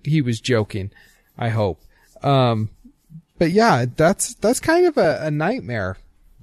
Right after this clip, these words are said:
It's kind of a nightmare, sitting down at a computer that you think should be safe,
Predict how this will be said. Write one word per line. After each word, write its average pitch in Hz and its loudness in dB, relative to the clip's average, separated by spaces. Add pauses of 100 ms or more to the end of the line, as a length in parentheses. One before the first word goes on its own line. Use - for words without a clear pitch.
(800)
It's 175 -12
kind 277 -2
of 262 0
a 220 4
nightmare, 120 0
sitting 170 -2
down 170 4
at 170 2
a 160 -2
computer 156 0
that 143 -4
you 135 -4
think 139 -4
should 131 -6
be 123 -4
safe, 123 -2